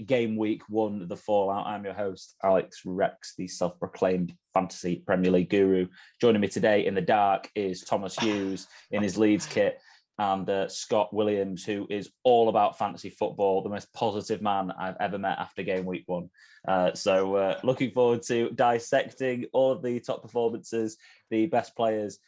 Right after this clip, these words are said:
Speaker 1: and, uh, going into some real depth about what we can really piece together from game week one, uh, from the outset. How are we doing today, boys?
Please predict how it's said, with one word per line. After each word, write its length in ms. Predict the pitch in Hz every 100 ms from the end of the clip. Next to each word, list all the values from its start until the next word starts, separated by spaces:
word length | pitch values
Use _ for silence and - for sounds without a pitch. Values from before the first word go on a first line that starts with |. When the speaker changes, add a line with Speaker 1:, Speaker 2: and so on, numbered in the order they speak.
| _ _
Speaker 1:
and, 280 | 104 104 101
uh, 100 | 104
going 180 | 107 107
into 120 | 92
some 160 | 110 104
real 200 | 104 95
depth 320 | 104 - -
about 220 | 95 87
what 140 | 82
we 80 | 92
can 200 | - 98
really 200 | 95 95
piece 280 | - 104 -
together 440 | - 101 101 92 - _
from 380 | - 113 101 95 - 95
game 260 | 104 101
week 240 | 95 95 -
one, 240 | 92 87 85 -
uh, 280 | 87 82 82
from 180 | - 85
the 80 | 80
outset. 480 | 80 - - 82 - - - - - -
How 200 | 120 127
are 80 |
we 140 | 131 127
doing 280 | 135 127 120
today, 320 | 127 117 107
boys? 760 | 95 82 53 50 - - -